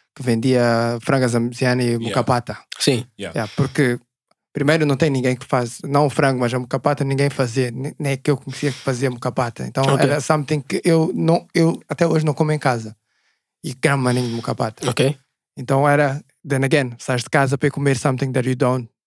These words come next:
Speaker 1: at home. Mas não sei como, o que aconteceu, se aquilo continua lá. Mas realmente é um ponto interessante que não há muito desses dishes.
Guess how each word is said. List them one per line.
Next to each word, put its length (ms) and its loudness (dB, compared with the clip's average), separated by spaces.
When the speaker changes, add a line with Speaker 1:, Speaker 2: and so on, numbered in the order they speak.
Speaker 1:
at 80 -6
home. 240 -2
Mas 460 2
não 100 0
sei 160 2
como, 220 -2
o 40 -6
que 100 0
aconteceu, 380 0
se 100 -2
aquilo 200 0
continua 340 -2
lá. 240 0
Mas 140 4
realmente 320 4
é 20 6
um 100 0
ponto 220 2
interessante 440 0
que 120 -8
não 240 0
há 180 4
muito 460 0
desses 300 -2
dishes. 500 -2